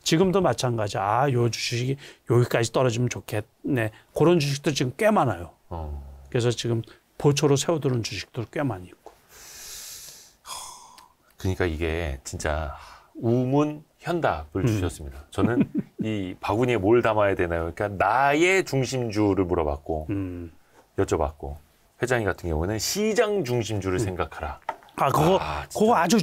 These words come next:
Speaker 1: 중요한
Speaker 2: 관점이.
Speaker 1: 말이에요. 그게 제가 많은 분들을 만나잖아요.
Speaker 2: 예.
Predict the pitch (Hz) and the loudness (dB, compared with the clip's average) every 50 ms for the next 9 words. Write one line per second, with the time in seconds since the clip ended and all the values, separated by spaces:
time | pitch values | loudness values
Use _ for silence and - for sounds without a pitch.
0 | - - - - - 160 160 170 165 156 151 139 127 120 110 110 107 107 104 104 | 0 -4 -6 -2 2 4 6 6 6 6 4 4 6 6 4 4 2 0 -2 -4
1 | - - _ _ _ - 170 190 185 - 160 151 190 185 175 175 - - 147 117 | -6 -12 _ _ _ 2 4 4 4 4 4 6 6 6 6 4 2 -2 -4 -2
2 | 104 131 139 165 170 160 156 156 151 147 139 143 139 131 135 139 143 131 101 107 | 0 4 6 8 8 8 8 8 6 6 6 6 6 4 4 2 2 2 2 2
3 | 110 107 104 113 101 98 95 92 92 95 101 107 107 82 | 2 0 2 0 -2 -2 -2 -4 -6 -6 -4 -6 -6 -8